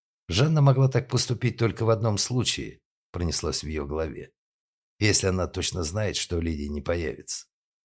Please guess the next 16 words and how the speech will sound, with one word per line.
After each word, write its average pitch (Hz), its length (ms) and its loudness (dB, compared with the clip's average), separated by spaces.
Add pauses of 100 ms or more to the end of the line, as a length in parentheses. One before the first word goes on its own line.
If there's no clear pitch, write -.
(420)
По 87 100 -4
спине 107 400 0
Вероники 92 480 -2
пробежал 85 520 -2
холодок. 82 540 -4 (880)
Тем 151 220 -2
временем 135 500 2
Жанна 101 360 2
подплыла 110 540 0
к - 60 -4
столу, 120 380 0
и 82 80 0
королева 90 420 0
опустилась 90 560 -2
на 90 140 0
стул, 107 340 -2